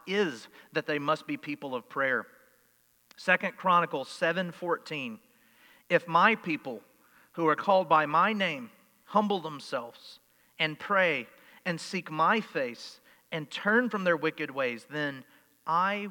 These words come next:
will hear from heaven and will forgive their sin and heal, heal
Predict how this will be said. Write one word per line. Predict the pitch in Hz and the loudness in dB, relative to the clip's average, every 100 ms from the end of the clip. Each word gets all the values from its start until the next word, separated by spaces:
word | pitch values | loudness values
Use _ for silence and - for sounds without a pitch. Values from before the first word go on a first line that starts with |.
| 156 | -8
will | 143 139 123 | -8 -8 -10
hear | - - 190 214 208 | -14 -12 -8 -6 -8
from | - 180 170 | -6 -6 -6
heaven | - 131 120 104 - _ _ _ _ _ - | -8 -8 -10 -14 -18 _ _ _ _ _ -12
and | 139 | -10
will | 131 | -10
forgive | 127 135 123 135 175 | -8 -8 -6 -6 -6
their | 180 190 | -6 -8
sin | 175 - 139 117 104 - _ _ _ _ | -8 -10 -8 -8 -12 -20 _ _ _ _
and | 127 - | -20 -18
heal, | 143 131 131 - | -12 -12 -12 -14
heal | - 151 127 | -8 -8 -8